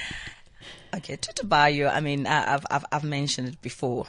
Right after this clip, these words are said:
but I mean, I'm, I'm more interested in the parable, uh, part, and you're known as a disruptor in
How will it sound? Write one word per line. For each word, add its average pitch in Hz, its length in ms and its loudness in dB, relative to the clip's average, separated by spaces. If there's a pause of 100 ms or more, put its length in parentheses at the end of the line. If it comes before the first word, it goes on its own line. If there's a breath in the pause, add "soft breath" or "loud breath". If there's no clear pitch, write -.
(140)
but 143 100 4
I 135 80 4
mean, 135 320 2
I'm, 135 260 0
I'm 139 120 0
more 139 400 2
interested 131 680 0
in 127 240 -6
the 131 300 -6
parable, 127 560 0 (160)
uh, 127 260 -8
part, 139 380 0
and 127 280 -4 (100)
you're 160 200 0
known 160 380 6
as 139 180 0
a 135 60 -4
disruptor - 840 0 (140)
in 131 360 -2